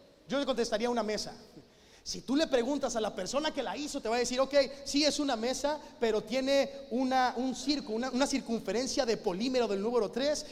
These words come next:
y tiene un palo que es de bronce aliado con acero inoxidable", y pum, te, te empieza a aventar una característica específica de la mesa.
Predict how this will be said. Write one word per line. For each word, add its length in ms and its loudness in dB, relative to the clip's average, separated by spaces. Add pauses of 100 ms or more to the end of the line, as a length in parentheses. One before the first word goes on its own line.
y 80 -8
tiene 220 0
un 240 -2
palo 340 2
que 240 2
es 100 0
de 120 0
bronce 400 -2
aliado 280 0
con 140 -4
acero 220 0
inoxidable", 840 0 (200)
y 80 -4
pum, 460 -2
te, 120 -2
te 200 -4
empieza 340 -4
a 20 0
aventar 500 4 (220)
una 200 2
característica 720 -4
específica 560 -6
de 120 0
la 100 -4
mesa. 420 -4